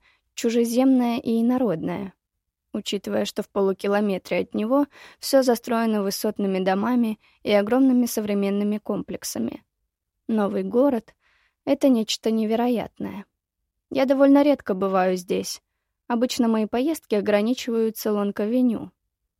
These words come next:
Зачем я понадобилась этому величайшему дракону из ныне живущих? Догадка едва не заставляет меня задохнуться.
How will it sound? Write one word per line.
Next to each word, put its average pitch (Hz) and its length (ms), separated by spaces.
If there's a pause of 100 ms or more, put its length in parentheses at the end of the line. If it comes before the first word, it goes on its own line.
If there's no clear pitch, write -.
(1300)
Зачем 214 400
я 269 100
понадобилась 202 760
этому 196 260
величайшему 208 800
дракону 214 520
из 202 120
ныне 190 260
живущих? 196 720 (840)
Догадка 214 560
едва 220 220
не 220 120
заставляет 208 600
меня 214 260
задохнуться. 202 800